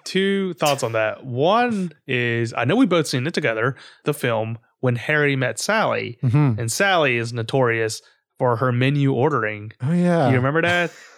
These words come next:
Speaker 1: They do it numerous times in the film. She will always do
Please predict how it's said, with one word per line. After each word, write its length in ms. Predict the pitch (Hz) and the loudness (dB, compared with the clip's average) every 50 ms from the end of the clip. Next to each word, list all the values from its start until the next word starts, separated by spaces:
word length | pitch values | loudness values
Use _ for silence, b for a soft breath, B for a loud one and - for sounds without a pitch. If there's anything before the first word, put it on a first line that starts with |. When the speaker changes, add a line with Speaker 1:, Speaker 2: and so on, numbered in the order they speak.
| _ 120 127 | _ -4 -2
Speaker 1:
They 200 | 127 123 139 127 | 0 2 2 2
do 180 | 127 151 160 160 | 2 2 2 2
it 80 | 147 135 | 2 0
numerous 440 | 131 139 151 160 160 156 151 143 - | 0 2 2 2 2 2 0 0 0
times 240 | 160 147 143 139 135 | -2 -2 0 -2 -2
in 80 | 123 | -4
the 40 | 120 | -6
film. 420 | 113 - 151 147 147 151 156 147 151 B B B B B B | -4 -2 0 0 0 0 -2 -2 -6 B B B B B B
She 260 | - - - 135 127 | -6 -4 -2 0 0
will 140 | 120 120 120 | 0 0 0
always 640 | 123 143 135 143 147 143 143 139 127 123 - - - | 2 2 4 4 4 4 4 2 0 -2 -6 -12 -14
do 600 | 127 113 131 127 127 123 123 120 117 117 117 | -6 -2 0 2 2 2 2 0 -2 -4 -6